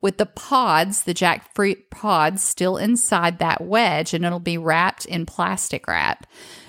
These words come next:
Um, and then sometimes if they have the whole fruit, but they don't have a we-, a wedge already pre-cut, you just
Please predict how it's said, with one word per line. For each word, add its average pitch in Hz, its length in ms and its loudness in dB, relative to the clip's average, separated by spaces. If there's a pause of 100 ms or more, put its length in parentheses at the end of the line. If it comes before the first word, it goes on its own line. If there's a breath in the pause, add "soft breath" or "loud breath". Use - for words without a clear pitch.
(160 loud breath)
Um, 208 360 2 (100)
and 208 180 2
then 190 160 2
sometimes 190 960 -2
if - 140 -6
they 160 140 0
have 220 480 -2
the 170 120 2
whole 262 360 2
fruit, 180 400 0
but 202 100 0
they 208 100 2
don't 202 160 2
have 214 140 0
a 175 60 4
we-, 180 480 0
a 175 100 0
wedge 180 540 2
already 170 260 2
pre-cut, - 640 0 (260 loud breath)
you 262 100 2
just 269 200 0